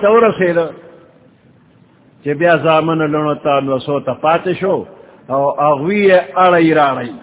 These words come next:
نو کله بیا داسې حال ته ورسېږي چې هغه خپل بچي پې تنګ شي، او دیم کم کې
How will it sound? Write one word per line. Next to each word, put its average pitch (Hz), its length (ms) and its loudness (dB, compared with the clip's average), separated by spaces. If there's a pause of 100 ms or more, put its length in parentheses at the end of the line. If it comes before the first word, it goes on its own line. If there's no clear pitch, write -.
(1200)
نو 151 120 0
کله 226 320 4
بیا 220 180 4 (200)
داسې 247 240 6 (120)
حال 233 200 6
ته 233 140 2
ورسېږي 233 640 2 (360)
چې 170 60 -2
هغه 160 520 0 (480)
خپل 254 320 2
بچي 220 340 2
پې 240 140 2 (180)
تنګ 240 320 4 (120)
شي، 175 200 -4 (2000)
او 147 160 -4
دیم 196 320 -2
کم 190 140 2
کې 175 140 -4